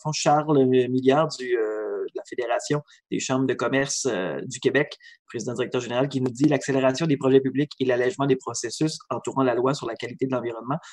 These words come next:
sont les principes auxquels nous croyons également. On retrouve dans le projet de loi des dispositions législatives qui représentent des opportunités de déposer rapidement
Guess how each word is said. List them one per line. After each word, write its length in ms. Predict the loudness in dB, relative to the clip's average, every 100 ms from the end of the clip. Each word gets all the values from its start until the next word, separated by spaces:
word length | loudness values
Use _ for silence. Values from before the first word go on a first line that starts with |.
| -8
sont 100 | 2
les 100 | 2
principes 300 | 2 -2 0
auxquels 340 | 2 4 2 2
nous 80 |
croyons 400 | 0 0 2 2
également. 420 | 2 0 0 -6 -8 -10 -12 -4
On 60 |
retrouve 300 | 0 0 2
dans 100 | 4
le 80 | 4
projet 260 | 4 4 6
de 60 |
loi 100 | 6
des 140 | 4 2
dispositions 420 | 0 2 2 2
législatives 640 | -2 -4 -4 -4 -4 -6 -4
qui 120 | -6
représentent 640 | -4 -2 0 0 0 -2
des 240 | -4 -4 -2
opportunités 680 | -2 -2 -4 -6 -4 -4 -4
de 100 | -6
déposer 380 | -6 -4 -2
rapidement 500 | 0 0 -2 -6 -8